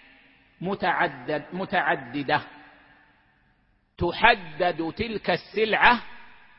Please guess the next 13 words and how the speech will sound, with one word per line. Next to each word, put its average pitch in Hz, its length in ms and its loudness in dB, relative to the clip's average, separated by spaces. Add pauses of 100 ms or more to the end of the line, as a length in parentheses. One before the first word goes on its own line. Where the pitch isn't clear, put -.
(100)
برمي 175 600 4
الحصى. 156 460 0 (4000)
يعني 147 200 0
عنده 175 360 0 (580)
سلع 175 360 -2 (220)
سيارات، 190 540 2 (1800)
فأقول: 170 300 2
"أبيعك 202 580 2
سيارة 220 640 6
من 202 160 -4
هذا 220 280 6
المعرض 180 420 6 (1040)
بخمسين 196 600 2